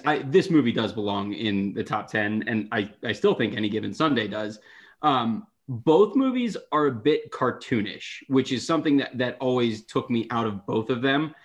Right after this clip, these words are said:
when I watched them and rewatched them. Um, I think it's a product of the era. I, I, again, I don't, like, I, I think these movies should be in the top ten, but I think they're cartoonish to the point where if we were doing a top ten sports movies of all time,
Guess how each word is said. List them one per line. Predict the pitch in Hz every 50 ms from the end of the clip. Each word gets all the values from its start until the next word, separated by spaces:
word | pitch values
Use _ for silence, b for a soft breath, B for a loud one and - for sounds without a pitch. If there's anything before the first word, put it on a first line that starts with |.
| B B B B B _ -
when | 127 120 123 135 127 127 123 123 127
I | 110 117 120
watched | 107 104 110 110 113 110 - -
them | 120 110 104
and | 101 101
rewatched | 101 104 104 107 110 113 113 117 113 - -
them. | 135 127 127 131 127 B B B B B B
Um, | 143 135 127 120 -
I | 156 160
think | 160 240 254 240
it's | 208 147
a | 123
product | - 165 160 139 131 - 139
of | 117 101
the | 101 - - -
era. | 110 107 110 117 117 117 - 127
I, | 131 127
I, | - 131 123 - - - - _ _ -
again, | 143 156 120 117 98 95 - -
I | 117 131 135
don't, | 120 139 135 131 120 113 - - _ -
like, | 123 107 107 - - _ _ _ _ _ _ _ _ _ _ - -
I, | 110 - - - - - -
I | 113 120 131 123 104
think | - - - 120 110 101
these | 113 104 95
movies | 104 104 101 107 104
should | 110 107
be | 107 107
in | 104
the | 104
top | 98 95 110 110 98
ten, | - 127 120 127 143 151 151 B B B B B B B _ _ -
but | - 175 160 151 143 131 -
I | 143 143
think | 139 - - 165 165 156 156
they're | - 151 135
cartoonish | - 143 135 131 - 143 135 131 120 - - - -
to | - 123
the | 127 -
point | - - 127 120 110 110
where | 123 120 117
if | 113 110 -
we | 131 123 117
were | 117 117
doing | 110 104 123 117 113 117 113 110
a | 110 110 107 107 101 101 B B B B -
top | - 135 131 120 117 - - -
ten | - - 127 120 113 110 110 110 104 -
sports | - - - - 127 120 117 - -
movies | 120 120 110 113 107 101
of | 107 101
all | 104 104 104 101
time, | - - 117 110 107 113 120 135 147 143 147